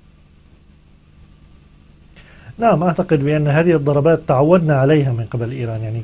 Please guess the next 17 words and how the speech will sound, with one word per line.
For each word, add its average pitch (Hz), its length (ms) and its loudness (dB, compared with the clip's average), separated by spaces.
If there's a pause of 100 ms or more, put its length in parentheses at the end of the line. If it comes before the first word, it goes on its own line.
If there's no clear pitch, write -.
(240)
كلما 160 360 0
كنا 151 260 -2
قريبين 135 480 -2
من 120 260 -4
الوصول 127 460 -2
إلى 139 240 -2
نتيجة 120 440 -2
أو 139 260 -4
الوصول 160 680 -2
إلى 139 120 0
اتفاق 143 480 -4
كان 180 180 0
هناك 143 300 -2 (100)
تصعيد 151 400 -2
من 127 160 -2
قبل 135 220 -2
إيران، 143 340 -4